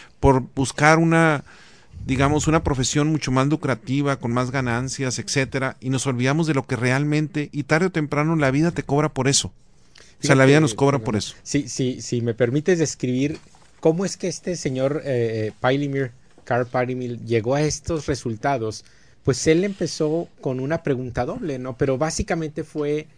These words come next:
Speaker 2: la inquietud de qué nos podrá decir la gente más sabia del mundo, que son los, los adultos mayores, sobre los asuntos que tú mencionas, cómo encontrar a la pareja correcta, cómo mantenerse casado felizmente por muchos años, cómo criar a los hijos para que,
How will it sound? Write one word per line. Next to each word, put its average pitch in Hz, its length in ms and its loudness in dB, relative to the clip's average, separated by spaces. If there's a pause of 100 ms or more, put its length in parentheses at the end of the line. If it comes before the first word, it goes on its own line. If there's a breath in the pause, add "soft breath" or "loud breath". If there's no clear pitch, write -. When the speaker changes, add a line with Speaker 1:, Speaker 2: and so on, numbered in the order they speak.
(280 soft breath)
Speaker 2:
la 127 160 -2
inquietud 127 500 -4
de 156 140 -2
qué 175 180 -2
nos 202 160 -6
podrá 156 280 -2
decir 156 260 -6
la 156 100 -2
gente 156 300 -8
más 147 180 -4
sabia 143 340 -2
del 135 140 -2
mundo, 104 340 -10
que 113 120 -6
son 117 240 -6
los, 127 280 -6
los 104 200 -8
adultos 113 360 -2
mayores, 123 540 -2 (240 soft breath)
sobre 123 320 6
los 113 220 2
asuntos 131 440 -4
que 117 140 -2
tú 123 260 -8
mencionas, 131 600 -4 (340 soft breath)
cómo 143 220 0
encontrar 135 340 0
a 143 40 4
la 135 100 2
pareja 120 320 -2
correcta, 135 640 -2 (320 soft breath)
cómo 156 220 -2
mantenerse 135 640 0
casado 131 360 0
felizmente 127 580 0
por 120 140 -2
muchos 117 300 -8
años, 131 320 -6
cómo 156 480 -2 (100)
criar 127 400 4
a 175 80 4
los 135 240 -2
hijos 139 360 -8
para 117 200 -6
que, 110 320 -6